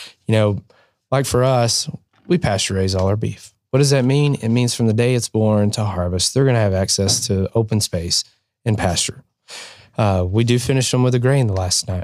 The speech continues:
uh, ninety days. It is a non-G M O. We're using all recyclable products. Guess what? Now we also have helped the beef industry not, or the beer industry not waste,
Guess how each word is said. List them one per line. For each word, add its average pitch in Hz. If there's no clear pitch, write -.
uh, 101
ninety 95
days. -
It 117
is 110
a 107
non-G 98
M 92
O. 104
We're 117
using 113
all 101
recyclable 101
products. 98
Guess 123
what? 120
Now 110
we 110
also 107
have 101
helped -
the 117
beef 127
industry 107
not, 104
or 107
the 101
beer 135
industry 110
not 107
waste, 104